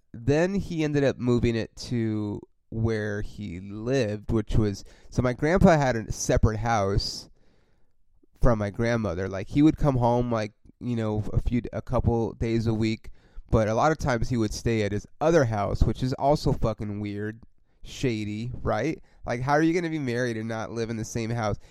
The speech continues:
in the same city? Like, I could see, like, okay, so you guys know this, you know,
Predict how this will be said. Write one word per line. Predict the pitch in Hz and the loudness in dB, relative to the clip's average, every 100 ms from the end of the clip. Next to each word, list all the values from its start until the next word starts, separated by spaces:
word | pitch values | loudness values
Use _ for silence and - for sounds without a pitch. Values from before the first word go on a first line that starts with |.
| - - | -20 -2
in | 214 | 2
the | 262 | 2
same | - 254 214 | 2 0 2
city? | - - 180 110 | 0 4 2 2
Like, | 117 - | -4 -2
I | 208 | 0
could | - | 0
see, | - 220 214 | 0 0 2
like, | 170 120 - | 2 0 -2
okay, | 147 151 92 - - - | 0 0 0 -12 -20 -10
so | - 151 | 4 6
you | 135 185 | 6 8
guys | 214 156 | 8 8
know | 151 123 | 8 8
this, | 135 110 107 - - - - - | 8 6 2 -4 -12 -16 -14 -2
you | 127 | 2
know, | 117 | 2